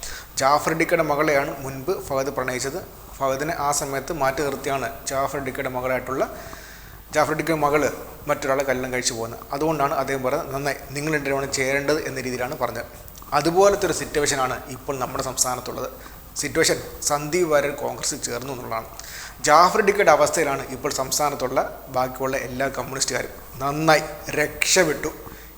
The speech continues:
എങ്ങാണ്ട് ഇങ്ങോട്ട് വന്നായിരുന്നെങ്കിൽ വല്ലാണ്ട് കഷ്ടപ്പെട്ടു പോയേനെ." ആ ലെവൽ ഫീലാണ് ഇപ്പോൾ എല്ലാവർക്കും ഉള്ളത്. കോൺഗ്രസ് ചേർന്നിരിക്കുകയാണ് സന്ദീപ് വാര്യർ.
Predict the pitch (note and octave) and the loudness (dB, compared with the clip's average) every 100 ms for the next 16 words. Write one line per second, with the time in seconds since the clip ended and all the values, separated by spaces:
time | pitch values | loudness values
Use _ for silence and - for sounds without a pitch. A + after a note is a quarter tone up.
0 | C#3 C#3+ D3+ D3+ D3 D3 D3 C#3+ C#3+ D3 | -6 -2 2 2 2 -2 2 4 6 6
1 | C#3+ C#3+ C#3 B2 - - - - - C3+ | 4 2 0 -2 -6 -16 -20 -20 -6 -4
2 | B2+ C#3 C#3 C#3 A#2+ - B2+ C3 C3 A#2+ | 0 2 2 0 -4 -6 -6 -4 -2 0
3 | A#2 - - - - - - - - - | -2 -4 -12 -16 -16 -16 -18 -18 -18 -20
4 | - - D#3+ F#3 A3 F#3 D3+ D#3 E3+ - | -20 -6 6 8 8 6 6 4 2 -6
5 | - C#3 C#3 C3+ A#2+ - C#3 - B2 C#3 | -8 -4 -2 -2 -2 -6 -6 -6 0 4
6 | C#3+ B2+ A#2 - - - - - - - | 4 0 -6 -6 -10 -14 -18 -16 -16 -16
7 | - - D3+ D#3 D#3+ - E3+ D3 C#3 C#3 | -18 -4 2 2 4 2 2 0 0 -2
8 | A#2+ C3+ D3+ C#3+ B2+ B2+ B2+ A#2 A#2 | -2 -2 0 0 0 -4 -4 -4 -4